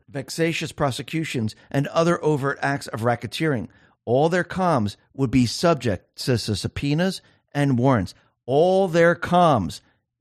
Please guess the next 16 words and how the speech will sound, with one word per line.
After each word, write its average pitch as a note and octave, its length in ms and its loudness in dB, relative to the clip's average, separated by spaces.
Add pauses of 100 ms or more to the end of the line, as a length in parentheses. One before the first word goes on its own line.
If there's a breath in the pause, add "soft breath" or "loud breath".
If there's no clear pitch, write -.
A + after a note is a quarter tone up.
Get A#2 240 -2
it? - 200 -6 (1160)
Trump, - 380 0 (1040)
he's D#3 200 -2
gonna E3 200 0
have C#3+ 160 0
a A#2 80 0
field E3 440 -2
day, F#2+ 280 0
and A#2 160 2
he's A2 140 0
gonna D3+ 200 -2
show C#3+ 400 -2
America A#2 720 0 (320 soft breath)
the A2+ 140 -2
truth. G#2 460 -6